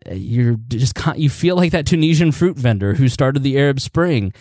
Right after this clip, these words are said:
One person, one bill collector calls and pushes you around for two hundred dollars, and then the electric company does this for fifty dollars, and then your,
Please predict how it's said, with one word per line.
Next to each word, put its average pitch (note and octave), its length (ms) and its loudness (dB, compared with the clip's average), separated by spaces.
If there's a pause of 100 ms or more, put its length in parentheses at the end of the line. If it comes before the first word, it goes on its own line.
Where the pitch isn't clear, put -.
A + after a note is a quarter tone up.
(340)
One D3+ 460 -2
person, D3+ 460 -2
one D#3+ 200 0
bill C#3+ 260 0
collector C#3 400 0
calls C#3+ 400 0
and A2+ 120 2
pushes C#3+ 380 2
you C#3+ 100 2
around C3 280 0
for C3+ 80 -2
two C3 180 0
hundred B2+ 180 2
dollars, B2 540 0
and A2+ 80 -4
then A#2+ 220 0 (440)
the C3+ 180 2
electric C#3+ 420 0
company A2+ 440 2
does B2 300 0
this C#3 280 0
for A#2+ 180 0
fifty C#3+ 360 -2
dollars, A2 540 0
and A#2+ 100 0
then B2+ 140 2
your, C3 300 2